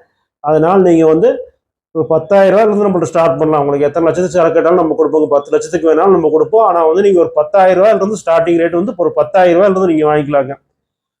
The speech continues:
சரிங்களா? ஒவ்வொரு மாடல்ல நீங்க மூணு, மூணு பீஸ் வாங்குங்க. அதிகமா வாங்க வேணாம். கட்டுக்கு ஆறு பீஸ்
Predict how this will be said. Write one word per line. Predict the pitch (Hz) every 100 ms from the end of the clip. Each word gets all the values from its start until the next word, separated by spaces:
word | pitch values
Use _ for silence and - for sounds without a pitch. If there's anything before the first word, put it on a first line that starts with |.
| _
சரிங்களா? | - 170 160 139 131 151 _ _ -
ஒவ்வொரு | 185 185 226 220
மாடல்ல | 208 208 220
நீங்க | 214 202 185
மூணு, | 202 214
மூணு | 202 190
பீஸ் | 208 190 180
வாங்குங்க. | 165 165 156 147
அதிகமா | 151 180 165 151
வாங்க | 147 151
வேணாம். | 143 139 151
கட்டுக்கு | 151 190 180 165
ஆறு | 151 160
பீஸ் | 180